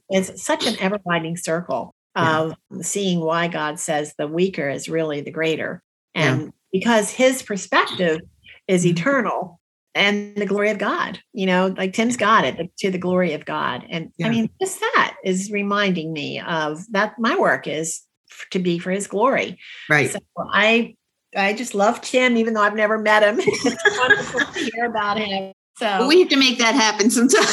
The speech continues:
Speaker 2: <laughs>
Speaker 1: that would be wonderful. That would be wonderful. Stephanie, I, you know, we talked earlier, we could talk all day, but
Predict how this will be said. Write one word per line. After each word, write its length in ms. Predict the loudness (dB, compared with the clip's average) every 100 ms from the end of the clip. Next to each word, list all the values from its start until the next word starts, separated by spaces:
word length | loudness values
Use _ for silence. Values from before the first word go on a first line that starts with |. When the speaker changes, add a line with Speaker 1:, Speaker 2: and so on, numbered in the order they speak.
| -2 -4 -4 -4
Speaker 2:
<laughs> 60 | 4
Speaker 1:
that 220 | 6 6
would 120 | 4 2
be 120 | 2
wonderful. 840 | 4 4 2 0 0 2 0 -2 0
That 220 | 2 2
would 100 | -2
be 100 | -6
wonderful. 800 | -8 -8 -10 -12 -10 -10 -10 -12 _ _ -8
Stephanie, 460 | 0 2 2 4
I, 140 | 4 4
you 220 | 2 4
know, 160 | 4 6
we 160 | 6
talked 280 | 6 2 0
earlier, 440 | 2 4 6 4 2
we 80 |
could 120 | -2 -2
talk 260 | -2 -2
all 120 | -6
day, 380 | 0 2 2 0
but 240 | -2 -2